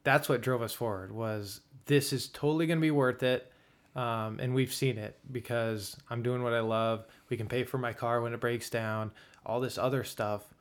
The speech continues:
that we wouldn't have been able to do earlier. And we had, when we first met with Travis, we had, like,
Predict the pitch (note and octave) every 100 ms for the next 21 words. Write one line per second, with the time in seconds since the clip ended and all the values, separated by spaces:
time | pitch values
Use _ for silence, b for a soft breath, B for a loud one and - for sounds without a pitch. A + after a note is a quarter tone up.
0 | b b - A#2 B2 A#2+ B2 A#2+ A2 A2+
1 | A#2 A#2 - A#2 A#2 A2 G#2+ - _ _
2 | C3+ C#3+ G#2 D#2+ - _ _ _ - C3
3 | B2 C3+ F3 D3 A#2+ A2+ B2+ - _ _
4 | _ - - B2+ B2 - C3 C#3 A#2 A#2
5 | A#2+ A#2+ A2+ C3 A2 A2+ A2 G#2+ - _
6 | E2 E2